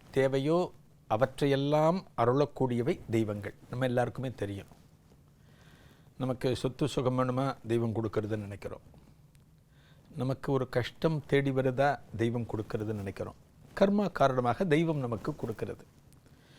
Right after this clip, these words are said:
ஒரு ஞானம் கிடைக்கணுமா, அந்த ஞானத்தை தெய்வம் தான் நமக்கு கொடுக்கறது. ஒரு அஞ்ஞானம் இருக்கா, இந்த காலத்துல நம்ம அஞ்ஞானத்துல திளைக்கணும் அப்படின்னு பகவான் எழுதி வச்சிருக்கான். அஞ்ஞானத்துல சில காலம் இருக்கும் இல்லையா?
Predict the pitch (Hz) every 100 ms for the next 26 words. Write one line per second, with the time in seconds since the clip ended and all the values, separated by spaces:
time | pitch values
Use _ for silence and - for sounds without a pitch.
0 | - - - 156 156 139 156 190 214 190
1 | 147 143 - 135 147 135 117 113 123 139
2 | 131 - 143 120 120 120 131 131 107 -
3 | 117 101 101 101 95 - - - - -
4 | - - - - - - - - 156 147
5 | 185 226 220 190 156 - 170 170 - 151
6 | 156 - 143 151 151 147 156 185 165 139
7 | 123 156 175 170 160 - 147 131 - 123
8 | 123 127 131 117 113 - - 110 160 214
9 | 131 135 147 123 120 131 143 131 113 117
10 | 110 113 104 - 131 160 175 151 131 -
11 | 170 - - 131 113 113 117 104 101 -
12 | - - - - - - 147 190 151